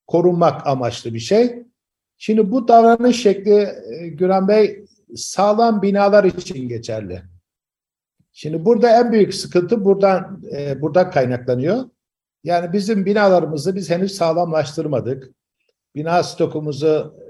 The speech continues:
e, Nuray Hocam da bilir. Bina stokumuz henüz istenildiği seviyede değil.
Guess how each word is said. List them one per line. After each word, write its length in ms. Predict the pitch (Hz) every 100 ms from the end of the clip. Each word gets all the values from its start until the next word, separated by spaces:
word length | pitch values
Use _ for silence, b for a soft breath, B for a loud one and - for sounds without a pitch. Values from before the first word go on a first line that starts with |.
| 135
e, 460 | 139 139 135 127 127
Nuray 320 | 143 151 139
Hocam 340 | 135 135 135 135
da 140 | 127
bilir. 540 | 131 123 135 117 147 147 _ _ _ _
Bina 260 | 143 175 185
stokumuz 540 | - 170 - 165 147
henüz 460 | 180 156 147 - -
istenildiği 520 | 151 - 160 156 160
seviyede 580 | 156 143 135 139 185 175
değil. 380 | 180 135 90